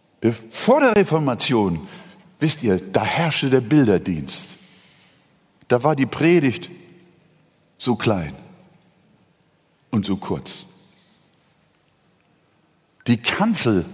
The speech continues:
wurde an die Seite gedrängt.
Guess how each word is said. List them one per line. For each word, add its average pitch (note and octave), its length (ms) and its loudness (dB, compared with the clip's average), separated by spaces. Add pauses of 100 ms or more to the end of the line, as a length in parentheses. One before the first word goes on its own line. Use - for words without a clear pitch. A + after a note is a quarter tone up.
(1080)
wurde D3 220 2
an C3+ 100 0
die B2+ 120 2
Seite C3 360 -2
gedrängt. - 600 -6